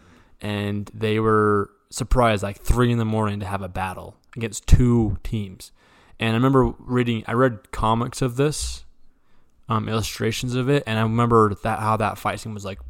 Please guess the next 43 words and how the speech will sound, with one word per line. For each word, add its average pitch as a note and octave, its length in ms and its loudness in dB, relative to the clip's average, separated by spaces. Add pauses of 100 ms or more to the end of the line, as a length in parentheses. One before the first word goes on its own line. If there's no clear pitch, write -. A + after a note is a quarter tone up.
one A#2 180 -6
of F#2+ 40 -10
my F#2+ 100 -12
favorite - 380 -14 (360)
favorites. - 380 -12
It A2 40 -12
was F#2 100 -14
just G2+ 180 -14
super A2 340 -8
cool. G2+ 400 -6 (560)
And A#2 140 -4
so, A2+ 340 2 (920)
um, G#2+ 560 -2 (340)
when A#2+ 260 4
it A2+ 140 -2
came C#3+ 180 0
up D#3+ 100 -4
to - 100 -6
that G#2+ 180 0
point B2 300 6
in A2+ 60 -4
the G#2+ 40 -4
movie, A2 280 0
I G2 60 -4
was, G2+ 160 -4 (160)
I, A2+ 360 4
I A2+ 100 -4
had A#2 140 0
high, G#2+ 280 -2 (160)
high G#2 260 -6
expectations G#2 680 -8
for A2+ 240 -2
that G2 220 -8
scene, F2+ 320 -10
'cause, G#2+ 180 -14
like, F#2+ 180 -10
it - 60 -14
was A2 80 -8
gonna G#2+ 120 -8
be G2+ 80 -12
dope, A#2 300 0
'cause G#2+ 120 -12
he, A2 240 -10